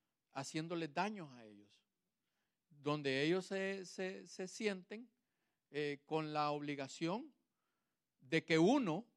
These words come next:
tiene que seguirlos manteniendo, ¿verdad?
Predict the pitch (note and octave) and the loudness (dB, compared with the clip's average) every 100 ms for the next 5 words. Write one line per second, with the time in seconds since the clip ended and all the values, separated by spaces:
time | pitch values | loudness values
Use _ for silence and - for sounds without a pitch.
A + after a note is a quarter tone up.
0 | _ _ _ D#3 D#3+ F3+ F3 D3+ D3+ D#3+ | _ _ _ 0 2 -2 -6 -4 -4 -6
1 | E3 D#3 D#3+ F#3 C#4+ A#3+ G#2+ _ _ _ | -8 -12 -12 -12 -12 -14 -20 _ _ _
2 | _ _ _ _ _ _ _ _ _ _ | _ _ _ _ _ _ _ _ _ _
3 | - B2 D3+ | -14 -12 -12